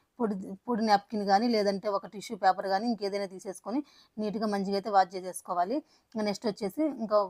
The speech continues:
పూజ గదిలోకి అయితే వచ్చేసి నిన్నటి నిర్మన్యాలు ఉంటాయి కదా, నిన్న వాడిపోయిన పూలు అవన్నీ తీసేసుకొని నీట్‌గా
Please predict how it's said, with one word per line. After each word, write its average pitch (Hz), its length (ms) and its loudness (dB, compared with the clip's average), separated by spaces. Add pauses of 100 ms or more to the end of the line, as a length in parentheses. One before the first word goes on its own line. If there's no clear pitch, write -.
(120)
పూజ 233 220 0
గదిలోకి 202 380 4
అయితే 208 160 -2
వచ్చేసి 208 440 -4
నిన్నటి 214 420 0
నిర్మన్యాలు 202 520 0
ఉంటాయి 190 240 -2
కదా, 190 120 0
నిన్న 202 200 -8
వాడిపోయిన 190 420 4
పూలు 202 260 0
అవన్నీ 196 280 -2
తీసేసుకొని 196 520 -6
నీట్‌గా 202 340 0